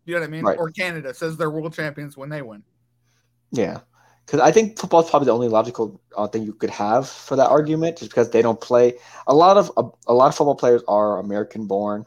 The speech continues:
Speaker 2: or, like, American
Speaker 1: Eh,
Speaker 2: raised.
Speaker 1: I hear you.
Speaker 2: A good,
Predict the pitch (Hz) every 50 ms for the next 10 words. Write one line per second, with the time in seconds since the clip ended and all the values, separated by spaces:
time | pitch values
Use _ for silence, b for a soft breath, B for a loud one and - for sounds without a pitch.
0 | _ - 98 98 92 92 - _ _ _ _ _ _ _ _ - - 110 110 107
1 | 107 - - 104 101 104 104 104 113 135 156 - - - _ _ _ - 170 180
2 | 175 160 156 143 151 - - - 147 175 240